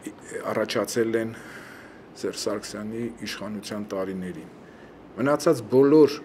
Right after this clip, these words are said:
օրակարգերը, դա կլինի սահմանադրական բարեփոխումների կամ մեկ այլ, դրանք կեղծ օրակարգեր են,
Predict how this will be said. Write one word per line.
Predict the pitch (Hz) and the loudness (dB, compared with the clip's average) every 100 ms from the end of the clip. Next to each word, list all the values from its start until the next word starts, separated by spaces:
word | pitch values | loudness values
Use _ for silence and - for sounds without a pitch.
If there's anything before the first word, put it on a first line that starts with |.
| - | -2
օրակարգերը, | 120 127 120 117 113 - 147 143 98 - - - | 4 4 6 2 2 2 4 6 4 0 -16 -4
դա | 113 117 - | 0 0 -2
կլինի | - 117 117 117 113 | -6 -2 0 -2 -2
սահմանադրական | 104 101 107 113 113 117 139 139 | -4 -4 -4 -2 0 0 -2 -2
բարեփոխումների | 117 117 120 123 120 - 123 120 117 117 117 113 110 - - | 0 0 0 -2 -4 -4 -4 -2 -2 -2 -4 -8 -10 -18 -20
կամ | - 107 110 | -8 -4 0
մեկ | 120 131 123 | 2 2 0
այլ, | 120 127 135 123 - - - - | 2 2 2 -2 -16 -20 -20 -6
դրանք | - 123 131 127 - - - - - - - - - - - - - | -2 0 -2 -6 -16 -20 -20 -20 -20 -20 -20 -20 -20 -20 -20 -20 -8
կեղծ | - 123 - | 0 0 0
օրակարգեր | 113 110 104 104 101 - 113 120 | 0 0 -2 -4 -6 -4 -4 -2
են, | 131 | -4